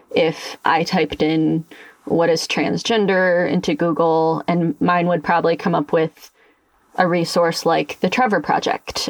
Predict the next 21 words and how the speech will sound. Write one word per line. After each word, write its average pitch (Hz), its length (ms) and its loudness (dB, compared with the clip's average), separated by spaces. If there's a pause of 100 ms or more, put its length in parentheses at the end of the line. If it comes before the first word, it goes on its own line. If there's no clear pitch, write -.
(160)
which - 640 0 (400)
is 180 160 0
out 170 200 2
there 165 180 2
to 180 140 -2
help 165 220 0
transgender 156 640 0
youth - 520 -2
and - 480 -2 (340)
has - 420 -2 (120)
a - 340 0
chat - 420 0
and 160 380 -2 (200)
a 180 80 -2
coming 180 280 0
out 165 180 0
handbook 160 480 0
and 160 100 2
all 160 80 2
sorts - 320 -2
of 160 260 -2